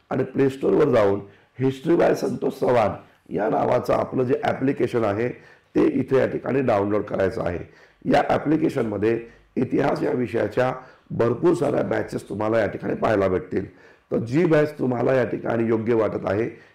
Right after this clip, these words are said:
ती batch तुम्ही या ठिकाणी join करा. सध्या ऑफरचं सगळं सूत्र, सत्र सुरू आहे. Offer आपण आपल्या बॅचमध्ये बऱ्याच वेळा या ठिकाणी विद्यार्थ्यांना देत आहे आणि त्यामुळं तुम्ही, अ, या प्रकारे ऑफरमध्ये असणाऱ्या या batch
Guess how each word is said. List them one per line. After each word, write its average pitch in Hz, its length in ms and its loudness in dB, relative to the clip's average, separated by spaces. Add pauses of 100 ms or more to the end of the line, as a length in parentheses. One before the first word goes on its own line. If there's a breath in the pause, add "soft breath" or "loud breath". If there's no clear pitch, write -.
(140 loud breath)
ती 165 120 2
batch 131 300 2
तुम्ही 120 200 0
या 110 80 0
ठिकाणी 123 320 -2
join 104 320 2
करा. 95 220 0 (380 loud breath)
सध्या 131 400 0
ऑफरचं 131 640 0
सगळं 120 300 -2
सूत्र, 113 400 -4
सत्र 113 420 0 (340 loud breath)
सुरू 135 200 2
आहे. 90 280 2 (440 loud breath)
Offer 151 340 2
आपण 127 240 0
आपल्या 113 300 -2
बॅचमध्ये 104 580 0 (340 loud breath)
बऱ्याच 123 360 0
वेळा 120 240 2
या 117 100 4
ठिकाणी 110 320 -4
विद्यार्थ्यांना 104 540 -2
देत 110 200 0
आहे 90 180 -4 (360 soft breath)
आणि 127 160 0
त्यामुळं 131 440 0
तुम्ही, 120 460 -2 (300 loud breath)
अ, 110 120 0
या 120 240 2
प्रकारे - 340 0
ऑफरमध्ये 147 600 2
असणाऱ्या 123 360 -2
या 113 100 0
batch 104 320 0